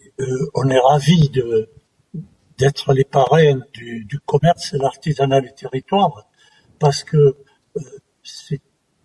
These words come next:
une économie essentielle de notre territoire, c'est notre culture, c'est notre identité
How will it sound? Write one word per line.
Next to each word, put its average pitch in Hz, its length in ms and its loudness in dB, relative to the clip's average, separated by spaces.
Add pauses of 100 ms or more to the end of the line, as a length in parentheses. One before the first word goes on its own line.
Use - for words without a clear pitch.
(140)
une 135 100 -8
économie 143 520 2
essentielle 147 760 0
de 139 60 2
notre 131 320 -6
territoire, 156 640 -4 (480)
c'est - 220 -4
notre 139 300 -4
culture, 175 640 -4 (340)
c'est - 180 -4
notre 143 300 -2
identité 151 800 -4